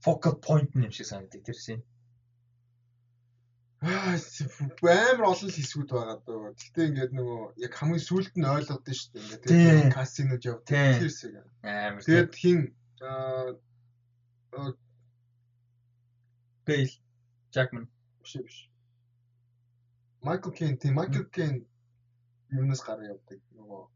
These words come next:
Speaker 2: шатаагаад
Speaker 1: Мм, тий.
Speaker 2: тэгээ гараа
Speaker 1: Мм.
Speaker 2: явдаг. Тэр жиггэн төгсгөлийн хэсэг л
Speaker 1: Тий.
Speaker 2: шүү дээ.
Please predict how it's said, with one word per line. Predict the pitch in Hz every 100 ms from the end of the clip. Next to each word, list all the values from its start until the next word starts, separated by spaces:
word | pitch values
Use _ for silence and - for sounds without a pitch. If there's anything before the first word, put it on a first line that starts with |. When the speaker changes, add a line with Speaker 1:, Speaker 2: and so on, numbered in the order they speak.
| _ _ -
Speaker 2:
шатаагаад | - - 151 135 165
Speaker 1:
Мм, | 156 151 135
тий. | 139 147 117 -
Speaker 2:
тэгээ | - 135 127
гараа | 117 123
Speaker 1:
Мм. | 127 131
Speaker 2:
явдаг. | 107
Тэр | 127 -
жиггэн | 156 147 175
төгсгөлийн | 160 139 147 147
хэсэг | 139 131
л | -
Speaker 1:
Тий. | 139 131
Speaker 2:
шүү | 123 -
дээ. | 123